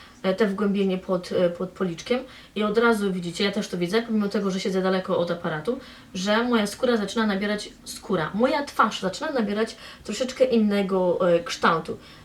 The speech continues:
I rozsmarowywuję go w ten sposób, rozcieram go, nie rozsmarowywuję, rozcieram go w ten sposób, aby wyglądał, e, bardzo naturalnie i żeby nie było jakichś takich, em, zbyt ostrych linii.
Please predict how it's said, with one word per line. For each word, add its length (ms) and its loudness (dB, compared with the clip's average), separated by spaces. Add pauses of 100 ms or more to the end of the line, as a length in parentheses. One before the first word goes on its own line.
I 300 0 (280)
rozsmarowywuję 920 6
go 140 6
w 60 -10
ten 160 6
sposób, 400 -2
rozcieram 540 2
go, 60 0
nie 120 0
rozsmarowywuję, 720 -2
rozcieram 380 -2
go 80 -2
w 60 -6
ten 120 2
sposób, 340 -4 (340)
aby 340 2
wyglądał, 580 0 (280)
e, 260 2
bardzo 300 0
naturalnie 520 2
i 220 -2
żeby 220 2
nie 100 2
było 180 2
jakichś 240 -4
takich, 340 -8
em, 440 0 (800)
zbyt 240 -2
ostrych 420 -2
linii. 400 0